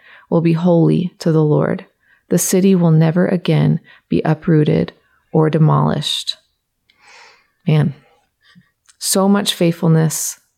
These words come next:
being, um, promised, being, we're reminded of his faithfulness. Um, so much hope that we are seeing from the Lord, um,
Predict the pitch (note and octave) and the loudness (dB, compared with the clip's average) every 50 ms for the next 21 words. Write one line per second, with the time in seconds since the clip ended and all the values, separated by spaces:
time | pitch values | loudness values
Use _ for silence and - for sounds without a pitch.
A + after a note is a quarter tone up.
0 | _ _ _ _ - F3 E3 D#3+ D#3+ D#3 D#3 D#3 D#3+ - - - E3 E3 D#3+ D#3+ | _ _ _ _ 0 2 2 4 4 4 4 2 0 -2 -2 -2 -2 -2 -2 -2
1 | E3+ F3 F#3 G#3 - _ _ - - E3+ D#3 E3 E3 E3+ F3 - - - - - | -2 -4 -6 -8 -12 _ _ -6 -2 0 2 2 2 2 0 -2 -6 -12 -10 -6
2 | - E3+ D#3+ D#3+ D#3+ D#3 E3 D#3+ D3 D3+ D3+ D3+ D3 D3+ D3+ D3 D3+ D#3+ F3 F3+ | -2 -2 0 0 0 2 2 0 2 2 2 2 2 2 2 2 2 2 2 2
3 | F3+ F#3 F#3 F#3 - F3 E3+ F#3 F#3 F3+ - - F3+ F3+ F3 - F#3 F3+ F3 F3+ | 2 2 0 0 -2 -2 0 0 -2 -2 -2 -2 -2 -2 -2 -2 0 0 2 0
4 | F#3 F#3 - - - - _ - - - - - - - - - - _ - - | 0 -2 -6 -12 -16 -18 _ -20 -20 -20 -20 -20 -20 -20 -20 -20 -20 _ -4 -2
5 | D#3+ D#3+ D#3+ E3 F3 F3 F#3 F#3 F#3+ F#3+ - _ - - - F#3+ F3+ E3+ D#3 - | 0 0 0 0 -2 0 -2 -2 -4 -6 -10 _ -12 -6 -2 0 0 0 0 -2
6 | - - - - - E3+ E3 F3+ - - - - _ - F#3 - D#3+ E3 E3 E3 | -6 -10 -12 -6 -2 -2 -2 -2 -2 -6 -14 -12 _ -2 -2 0 2 2 2 0
7 | E3+ E3+ D#3+ - - - E3+ D#3 D#3 D3+ D#3 D#3 D#3+ E3 - _ _ - - _ | 0 -2 -2 -6 -4 -4 -2 0 0 0 0 0 0 -2 -4 _ _ -20 -20 _
8 | _ _ _ _ _ - F3+ E3+ E3+ E3+ E3+ D#3 D3+ D#3 D3+ D#3 D#3 D#3 F#3+ F#3 | _ _ _ _ _ -4 -2 0 2 2 2 2 2 0 0 0 0 -2 -2 -4
9 | F3+ - _ _ _ _ _ _ _ _ _ - - E3+ E3+ E3+ E3+ F3 - - | -8 -14 _ _ _ _ _ _ _ _ _ -4 -2 0 0 0 0 0 -2 -4